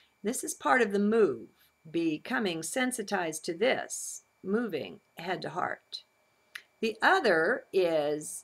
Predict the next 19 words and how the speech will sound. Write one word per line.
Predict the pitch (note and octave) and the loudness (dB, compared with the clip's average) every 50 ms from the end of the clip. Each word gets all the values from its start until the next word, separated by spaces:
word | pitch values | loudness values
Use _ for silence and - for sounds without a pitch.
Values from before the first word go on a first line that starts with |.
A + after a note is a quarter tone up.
| _ _ _ | _ _ _
how | - F#3 G3+ G#3+ G#3 | -6 2 4 4 4
the | G3+ F#3+ | 4 4
mind | G3 G3+ G#3 G#3 F#3+ E3+ D#3 D3+ D3+ D#3 D#3 - - - | 4 6 6 6 6 6 2 0 -4 -6 -8 -10 -12 -6
just | - G3+ G3 F#3 F#3 F#3 - | 0 2 4 4 2 2 0
knows | G3+ F3+ E3 D#3 D3+ D3 D3 - - - - | -2 0 2 2 0 0 -2 -6 -10 -8 -6
about | E3+ D#3+ D#3 D#3 D#3 _ - G#3+ G3 D#3+ A#2+ - - - - - _ _ _ | -4 -4 -4 -6 -8 _ 4 6 6 6 6 2 0 -8 -20 -20 _ _ _
things. | E3 D3 G2+ - - - _ - - - - _ _ - | -4 -4 -4 -4 -10 -16 _ -14 -14 -14 -14 _ _ -4
It | F3+ F3+ D#3+ - E3 | -2 -2 -2 -2 -2
doesn't | - G3+ G#3 G#3+ G3+ G3 F#3+ F3 E3+ E3 - - - | 2 4 6 6 4 2 0 -4 -4 -6 -10 -10 -6
know | F#3 F#3 F#3+ G3 F#3 E3+ E3+ - - | -2 0 2 2 2 2 0 -2 -2
or | - E3 | -2 -2
experience | D#3 D#3 - - - - C4+ B3+ A3 F3+ E3 - - - | -2 -2 -6 -8 -6 -4 0 2 2 2 0 -2 -6 -6
things | - E3 D#3 D3+ D3+ D#3 - | -6 -6 -6 -6 -6 -8 -6
directly, | - G3 G3+ A#3 C4 C4+ - - - - E2 - - _ _ _ _ - | -4 0 2 2 2 2 0 -4 -10 -12 -12 -12 -16 _ _ _ _ -8
like | F3+ E3+ D3 C#3+ C#3 B2 - - _ | -4 -2 -2 0 -2 -2 -6 -10 _
you | - G3 G3 | -4 -2 -2
do | G3 G3 D4+ D#4 A3 E3+ D#3+ | -2 -2 -2 0 0 2 2
within | F3 F#3 F#3 G#3+ A3 A3+ | 0 -2 -2 -4 -4 -2
heart. | A3 C#4+ D4 A#3+ E3+ - - _ - | 0 0 0 0 0 -4 -8 _ -20